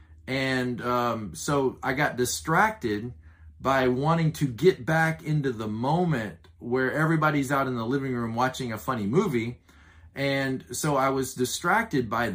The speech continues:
that principle of I need to be where my family is. And,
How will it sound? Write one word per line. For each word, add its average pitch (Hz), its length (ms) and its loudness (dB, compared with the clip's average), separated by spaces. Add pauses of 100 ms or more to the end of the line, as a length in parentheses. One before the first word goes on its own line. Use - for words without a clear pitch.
(140)
that 208 360 2
principle 107 640 -4
of 117 180 -2
I 113 120 -2
need 165 220 2
to 160 60 2
be 147 120 4
where 131 140 2
my 101 140 -2
family 98 500 -4
is. 71 280 -10 (500)
And, 123 500 -2